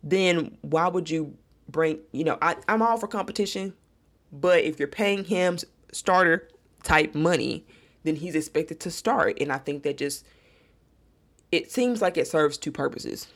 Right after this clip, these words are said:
in my mind. So that's why that's not a key to success. It's not even what I would feel is a best case scenario for the Seattle Seahawks. Some people feel like a key to success is the playoffs.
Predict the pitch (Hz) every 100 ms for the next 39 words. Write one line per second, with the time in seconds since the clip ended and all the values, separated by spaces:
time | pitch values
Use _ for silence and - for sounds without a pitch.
0 | _ 147 139 117 - - 196 180 254 285
1 | 226 208 202 180 170 - _ _ _ _
2 | _ _ _ 180 160 - 214 185 - 147
3 | - 110 - 131 - - - _ _ _
4 | 165 160 160 185 180 175 - 156 156 156
5 | 180 180 160 156 147 139 139 151 147 135
6 | 160 - 151 - 151 156 180 156 - -
7 | _ _ _ _ - 151 135 127 - _
8 | - 139 143 131 - 131 - - - -
9 | _ _ _ _ _ _ _ - - 147
10 | 160 165 170 180 190 185 - - 220 214
11 | 196 190 196 202 190 185 - 202 185 107
12 | - -